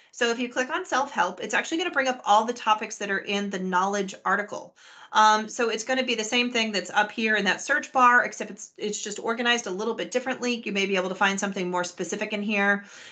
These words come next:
So how to, how to use the global search, how do I find company logos, where are my social media links,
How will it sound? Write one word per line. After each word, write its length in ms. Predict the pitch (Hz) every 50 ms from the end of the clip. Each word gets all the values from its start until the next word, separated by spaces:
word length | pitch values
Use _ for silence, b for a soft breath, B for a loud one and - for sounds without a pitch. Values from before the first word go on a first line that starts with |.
| B B
So 340 | - - 196 190 190 190
how 340 | - - - - 226 226 226
to, 460 | 220 - - - 196 - - - 175 185
how 300 | - - 190 185 180 180
to 160 | 180 175 170
use 300 | 196 190 202 202 185 175
the 80 | 175 170
global 240 | 170 160 - -
search, 440 | - - - 269 262 254 254 247 247
how 140 | - 220 190
do 80 | 180 165
I 40 |
find 240 | 160 - 165 165 165
company 280 | - 160 156 151 156 -
logos, 680 | 226 254 262 254 247 254 247 247 247 240 240 226 -
where 120 | - 185 170
are 40 | 165
my 80 | 160
social 300 | 156 - 151 156 - 190
media 320 | 190 226 269 269 254 247 240
links, 540 | 247 240 226 226 226 226 220 214 - -